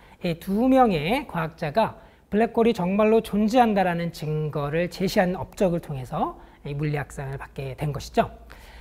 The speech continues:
자, 우리가 밤하늘을 보면 은하수가 이렇게 대각선으로 가-, 밤하늘을 가로지르고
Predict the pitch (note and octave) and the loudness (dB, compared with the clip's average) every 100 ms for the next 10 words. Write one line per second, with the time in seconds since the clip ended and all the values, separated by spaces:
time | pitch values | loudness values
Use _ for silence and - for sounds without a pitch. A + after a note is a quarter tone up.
0 | - - G3+ E3 A3+ C4+ A3 C4+ D#4 C#4 | -12 0 2 2 0 2 6 8 8 6
1 | C4 A3+ F#3 F3 F#3 C#4+ G3+ A3 A#3 A#3+ | 4 2 2 2 2 2 2 4 2 0
2 | - G3 A3+ A#3+ A#3 F3 F#3+ F3+ - E3+ | -4 4 6 6 2 -2 -4 -4 -2 4
3 | F3+ - - G#3 F#3 F3 E3 - D#3+ D3 | 6 6 2 0 2 0 -2 -6 -10 -4
4 | E3+ G3+ F#3 F#3 - F3 D#3+ D3+ C3+ A3 | 0 0 0 -2 0 2 2 0 4 4
5 | C3 - - | 4 -4 -20